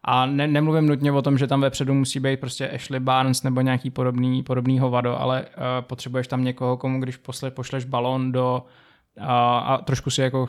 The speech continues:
tím chceš ulevit, tak ti ten balón podrží.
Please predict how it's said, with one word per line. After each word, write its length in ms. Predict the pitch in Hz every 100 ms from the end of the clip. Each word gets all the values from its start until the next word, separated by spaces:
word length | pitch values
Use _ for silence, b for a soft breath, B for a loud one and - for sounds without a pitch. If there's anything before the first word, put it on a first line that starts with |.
| -
tím 160 | - 123
chceš 240 | 139 -
ulevit, 560 | 147 135 123 127 127 -
tak 140 | 131 127
ti 120 | 131
ten 120 | 123
balón 400 | 120 123 127 120
podrží. 540 | 120 117 110 104 110